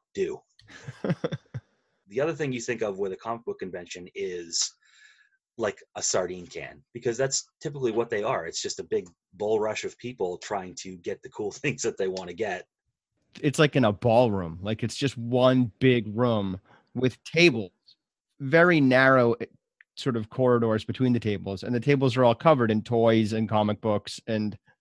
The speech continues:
Speaker 2: paraphernalia.
Speaker 1: Whoever's running this event, they're charging for those table spaces. So they're trying to cram as many, you know, sellable spaces as they can, uh, into that area. So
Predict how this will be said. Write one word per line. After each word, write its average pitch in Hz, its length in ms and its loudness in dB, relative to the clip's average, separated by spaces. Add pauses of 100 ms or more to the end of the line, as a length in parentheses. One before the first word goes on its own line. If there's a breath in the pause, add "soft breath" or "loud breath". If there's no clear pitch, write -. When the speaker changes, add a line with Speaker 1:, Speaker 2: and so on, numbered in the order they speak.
(260)
Speaker 2:
paraphernalia. 117 880 4 (760)
Speaker 1:
Whoever's 135 380 2
running 110 500 -2
this 107 220 2
event, 120 420 0
they're 113 160 0
charging 110 520 0
for 95 140 -6
those 87 220 -6
table 120 280 -4
spaces. - 720 -10 (340 soft breath)
So - 160 0
they're 123 140 4
trying 135 320 -2
to 107 60 -4
cram 110 360 -4
as 90 180 -6
many, 104 540 -6 (360)
you 113 100 -6
know, 95 120 -6
sellable 107 500 -2
spaces 120 440 0
as 87 120 -8
they 95 100 -4
can, 95 460 -6 (220)
uh, 98 220 -2
into 113 220 -4
that 98 200 -2
area. 98 420 -2
So 92 640 0